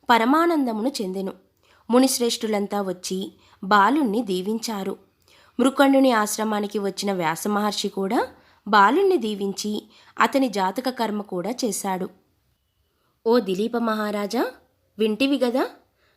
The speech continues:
సకల శాస్త్ర పారంగతుడు, అతి నిష్ఠాగరిష్ఠుడు,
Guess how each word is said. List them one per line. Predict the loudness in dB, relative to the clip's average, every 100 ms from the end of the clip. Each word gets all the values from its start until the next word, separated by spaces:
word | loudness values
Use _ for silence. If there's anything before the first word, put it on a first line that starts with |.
| -2
సకల | -2 0 0
శాస్త్ర | 0 -2 -2 -4
పారంగతుడు, | -4 -4 -4 -4 -6 -6 -4 -4 -6 _ _ _ -2
అతి | 2 4
నిష్ఠాగరిష్ఠుడు, | 2 0 -2 0 0 -2 -4 -6 -6 -6